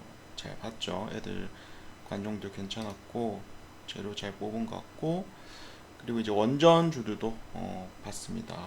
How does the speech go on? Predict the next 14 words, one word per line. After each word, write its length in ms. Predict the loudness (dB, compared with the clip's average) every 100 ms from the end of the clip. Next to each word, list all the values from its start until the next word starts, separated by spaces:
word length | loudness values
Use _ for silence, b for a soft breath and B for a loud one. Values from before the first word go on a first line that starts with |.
| -6 -2
원전주들이, 800 | 2 4 4 2 -2 -2 -4 -6 -10 -10 -8
어, 240 | -8 -8 -10 -8 -8 -6
가격이 340 | -2 0 0
좀 120 | -2 -2
저렴해진 600 | 2 4 4 4 4 2
측면에서 640 | 0 0 0 -2 -4 -8 -10 -14 -12 -12 -12 -12 -12 -12 -14 -14 -14 -12 -12 -12
슈팅이 560 | -8 -8 -4 -2 0 0
나올 260 | 2 2 2
만하죠. 460 | 2 0 -2 -2
어, 200 | -4 -6 -8 -12 -14 -12 -2
관련주들 800 | 0 0 -2 -4 -2 0 0 -2 B B B B B -6
계속해서 380 | -4 -4 -6 -6
지켜볼 380 | -4 -2 -2
만합니다. 500 | -2 -4 -4 -6 -6